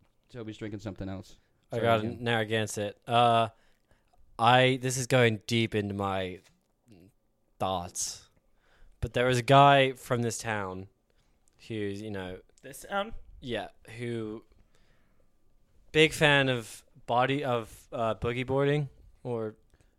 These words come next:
Speaker 3: Okay.
Speaker 1: Yeah, boogie
Speaker 2: you know,
Speaker 1: boarding.
Speaker 2: you know what I'm talking about? Yeah.
Speaker 1: Yeah, the foam board. The
Speaker 2: Yeah, no, no. You know, do you know, uh, the guy I'm talking about?
Speaker 3: Oh
Speaker 1: Oh,
Speaker 3: my
Speaker 1: oh, I
Speaker 3: God,
Speaker 1: don't
Speaker 3: yes,
Speaker 1: know.
Speaker 3: I do.
Speaker 1: I don't,
Speaker 2: Yeah, yeah.
Speaker 1: I don't think I will then.
Speaker 3: Uh,
Speaker 2: Yeah.
Speaker 3: bug spray.
Speaker 2: Yeah. Uh,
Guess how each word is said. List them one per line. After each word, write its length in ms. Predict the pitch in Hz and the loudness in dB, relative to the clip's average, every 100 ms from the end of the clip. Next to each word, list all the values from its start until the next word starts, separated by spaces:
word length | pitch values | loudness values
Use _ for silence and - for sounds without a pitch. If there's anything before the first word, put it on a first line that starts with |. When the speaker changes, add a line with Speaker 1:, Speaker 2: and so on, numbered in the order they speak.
| _ _ 135 | _ _ -12
Speaker 3:
Okay. 280 | 123 120 120 | -8 -8 -8
Speaker 1:
Yeah, 140 | 120 | -10
boogie 140 | 101 107 | -10 -6
Speaker 2:
you 60 | 123 | -2
know, 60 | |
Speaker 1:
boarding. 200 | 120 127 | -2 -2
Speaker 2:
you 60 | 127 | -2
know 60 | 127 | 0
what 100 | 127 | 2
I'm 180 | 127 | 0
talking 260 | 120 127 131 | 0 0 0
about? 260 | 139 143 - _ _ _ | -2 -4 -12 _ _ _
Yeah. 180 | 127 127 - | -8 -8 -8
Speaker 1:
Yeah, 160 | 135 - - - | -12 -12 -14 -16
the 140 | 101 92 _ _ _ | -14 -16 _ _ _
foam 380 | 117 117 113 110 - | -8 -6 -8 -10 -10
board. 240 | 117 139 - | -10 -10 -14
The 100 | 98 | -10
Speaker 2:
Yeah, 140 | 151 | -2
no, 160 | 147 151 | 0 2
no. 60 | 123 | 2
You 260 | 117 127 | 2 2
know, 120 | 127 123 | 2 2
do 120 | 120 | 2
you 60 | |
know, 240 | 127 123 120 _ _ _ _ _ _ - | 2 2 -2 _ _ _ _ _ _ -4
uh, 200 | 117 110 | 2 2
the 100 | 107 | 0
guy 240 | 104 110 113 | 0 2 2
I'm 100 | 113 | 0
talking 220 | 120 120 | -2 -2
about? 340 | 123 123 - _ _ - | -2 -2 -4 _ _ 2
Speaker 3:
Oh 180 | 160 156 | 6 6
Speaker 1:
Oh, 20 | |
Speaker 3:
my 60 | |
Speaker 1:
oh, 40 | 156 | 4
I 40 | |
Speaker 3:
God, 300 | 147 135 131 | 2 2 2
Speaker 1:
don't 80 | 127 | 0
Speaker 3:
yes, 180 | 131 123 | -2 -2
Speaker 1:
know. 60 | 139 | -4
Speaker 3:
I 20 | |
do. 160 | 120 110 | -4 -4
Speaker 1:
I 120 | 101 | -4
don't, 100 | 117 | -4
Speaker 2:
Yeah, 80 | 104 | -6
yeah. 100 | 107 | -6
Speaker 1:
I 40 | |
don't 120 | 107 | -8
think 160 | 98 90 | -10 -12
I 140 | 90 | -12
will 220 | 87 82 85 | -14 -18 -20
then. 400 | - - - 131 | -20 -20 -12 -8
Speaker 3:
Uh, 120 | 131 | -6
Speaker 2:
Yeah. 20 | |
Speaker 3:
bug 220 | 131 139 | -4 -6
spray. 320 | - 123 107 98 - _ _ _ _ _ _ _ _ _ _ _ _ _ - | -4 -6 -6 -8 -16 _ _ _ _ _ _ _ _ _ _ _ _ _ -16
Speaker 2:
Yeah. 320 | 120 107 104 _ _ - | -14 -14 -18 _ _ -18
Uh, 420 | 127 117 113 113 | -12 -6 -6 -6